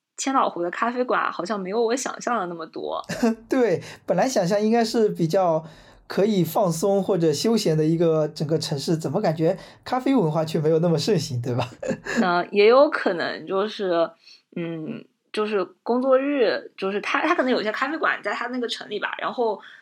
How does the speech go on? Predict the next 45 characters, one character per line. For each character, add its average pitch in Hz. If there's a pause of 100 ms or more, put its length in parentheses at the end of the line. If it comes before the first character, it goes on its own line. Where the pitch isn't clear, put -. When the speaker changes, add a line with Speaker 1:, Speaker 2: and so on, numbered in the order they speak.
(120)
Speaker 1:
工 254
作 269
日 285
如 175
果 185
说 202
游 175
客 214
不 -
是 254
很 233
多 156
的 190
话， 202
有 170
可 196
能 104
这 180
个 170
咖 -
啡 196
馆 135
在 156
工 180
作 202
日 226
可 -
能 -
生 185
意 180
不 -
够 -
好 -
吧。 - (260)
啊， -
这 202
个 196 (180)
我 202
们 196
也 233
不 196
是 247
很 -
清 214
楚。 -